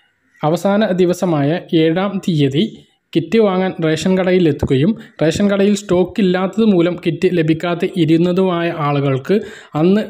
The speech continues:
ടോക്കൺ വിതരണം ചെയ്തിരുന്നു. അവരുടെ അഡ്രസ്സ് റേഷൻ വ്യാപാരികൾ എഴുതിയെടുക്കുകയും ചെയ്തിരുന്നു. അത്തരം ആളുകൾക്ക് കിറ്റ് അതാത് റേഷൻ കട വഴി വിതരണം ചെയ്യുന്നതായിരിക്കും. മറ്റൊന്ന്, നീല, വെള്ള റേഷൻ കാർഡിനുള്ള ആട്ടയ്ക്ക്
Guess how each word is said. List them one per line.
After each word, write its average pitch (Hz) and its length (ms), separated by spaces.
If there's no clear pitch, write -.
ടോക്കൺ 180 340
വിതരണം 165 400
ചെയ്തിരുന്നു. 147 420
അവരുടെ 165 340
അഡ്രസ്സ് 160 340
റേഷൻ 160 280
വ്യാപാരികൾ 160 540
എഴുതിയെടുക്കുകയും 156 760
ചെയ്തിരുന്നു. 147 360
അത്തരം 220 280
ആളുകൾക്ക് 147 460
കിറ്റ് 202 300
അതാത് 196 280
റേഷൻ 170 360
കട 160 120
വഴി 156 200
വിതരണം 156 420
ചെയ്യുന്നതായിരിക്കും. 151 800
മറ്റൊന്ന്, 196 340
നീല, 190 240
വെള്ള 196 240
റേഷൻ 190 300
കാർഡിനുള്ള 190 420
ആട്ടയ്ക്ക് 190 320